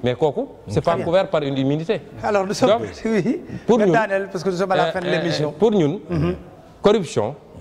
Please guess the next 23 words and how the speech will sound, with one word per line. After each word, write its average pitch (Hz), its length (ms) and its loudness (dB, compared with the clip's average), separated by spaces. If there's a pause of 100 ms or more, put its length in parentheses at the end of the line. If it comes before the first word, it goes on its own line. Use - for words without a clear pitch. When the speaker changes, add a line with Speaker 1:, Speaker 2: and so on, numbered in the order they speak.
(340)
Speaker 1:
pour, 185 280 2
pour 185 100 0
mu 180 220 2
leer, 107 160 2 (600)
lenn 135 320 0
la. 101 80 0 (920)
Il 147 160 0
faut 160 240 0
que - 140 -4
ñuy 123 280 0
sanctionner 127 840 -2 (1040)
sans, 190 560 0 (120)
sans, 185 300 -2
sans, 180 260 -2
sans 175 280 -2
état 151 200 0
d'âme, 143 160 -2
sans 143 200 -2
retenue. 110 240 -4
Parce 165 180 -2
que - 80 -2
le 196 160 4
corrompu, 143 400 0